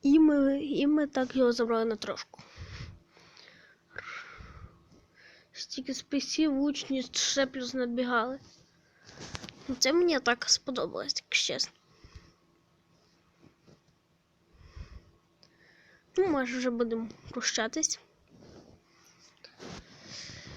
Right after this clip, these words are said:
Пишіть в коментарях, чи продовжувати К С. М, зразу кажу, донати я не буду. Завтра вже відкриємо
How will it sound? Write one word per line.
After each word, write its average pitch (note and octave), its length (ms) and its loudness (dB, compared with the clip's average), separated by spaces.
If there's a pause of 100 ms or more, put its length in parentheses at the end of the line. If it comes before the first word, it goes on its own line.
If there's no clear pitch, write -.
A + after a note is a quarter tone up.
(460)
Пишіть C#4 320 2
в - 20 -20
коментарях, B3+ 720 2
чи C4 280 2
продовжувати A#3 760 0
К A3+ 160 -4
С. A#3 220 -4 (1300)
М, A#3+ 300 -4
зразу B3 340 2
кажу, B3 240 -2
донати B3 520 -2
я A3 160 0
не G#3 120 -4
буду. G#3+ 440 -6 (2000)
Завтра A#3+ 360 2
вже A3+ 180 2
відкриємо A3 720 -2